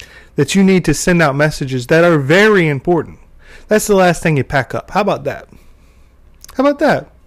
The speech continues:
You know, a little logic put in here. But let's say you, for some reason,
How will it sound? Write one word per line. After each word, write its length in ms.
You 120
know, 40
a 40
little 200
logic 440
put 140
in 140
here. 260
But 80
let's 220
say 240
you, 260
for 180
some 300
reason, 340